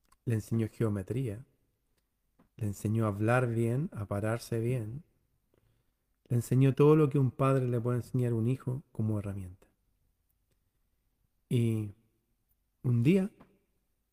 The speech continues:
estaba Edmundo ahí, eh,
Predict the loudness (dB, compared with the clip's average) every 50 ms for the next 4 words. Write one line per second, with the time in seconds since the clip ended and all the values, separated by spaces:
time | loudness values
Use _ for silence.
0 | _ _ _ _ _ _ _ _ _ _ _ _ _ _ _ _ -20 -20 -4 2
1 | 6 6 8 8 8 6 4 2 -2 -4 -2 0 2 4 6 6 6 6 4 4
2 | 4 4 2 2 0 -6 _ _ _ _ _ _ _ _ _ _ _ -8 -6 -4
3 | -4 -4 -6 -10